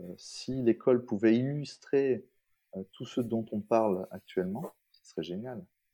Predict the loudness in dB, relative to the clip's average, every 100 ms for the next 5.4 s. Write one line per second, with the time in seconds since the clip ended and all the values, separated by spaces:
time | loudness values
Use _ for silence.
0 | _ _ -10 -2 2 4 4 6 6 6
1 | 4 0 -2 -2 -4 2 2 2 2 2
2 | 2 0 -2 -4 _ -2 0 2 0 2
3 | 2 6 6 6 6 8 8 4 -2 _
4 | _ -8 -4 -4 -4 -2 -2 -2 -4 -2
5 | -2 -4 -6 -8